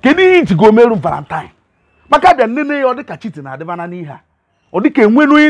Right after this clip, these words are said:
na-cheat ibie. Every year, ama m ihe eji emerigo, me-, eme-, eme-, eme-, emerigo Valentine. Ma akpọghọ ha, anyị eje hụ, um, uh, uh, um, cattle ranch. Ogbudu Tako Cattle Ranch. Akpọrọ m ga ya eje Owerri. Anyị eje ha Owerri.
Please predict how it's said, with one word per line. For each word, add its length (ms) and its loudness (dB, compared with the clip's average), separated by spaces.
na-cheat 380 -4
ibie. 380 -4
Every 680 -6
year, 260 4
ama 180 -6
m 60 -8
ihe 140 0
eji 180 -6
emerigo, 360 -8
me-, 180 -2
eme-, 220 0
eme-, 120 -4
eme-, 300 -8
emerigo 300 -2
Valentine. 500 -6
Ma 160 2
akpọghọ 300 -4
ha, 80 -2
anyị 120 2
eje 160 -6
hụ, 180 0
um, 120 -6
uh, 60 -8
uh, 840 -6
um, 180 -14
cattle 360 -4
ranch. 260 -10
Ogbudu 320 0
Tako 260 0
Cattle 320 0
Ranch. 220 -4
Akpọrọ 300 4
m 40 -6
ga 140 2
ya 100 6
eje 160 2
Owerri. 300 0
Anyị 180 2
eje 120 -4
ha 140 4
Owerri. 240 0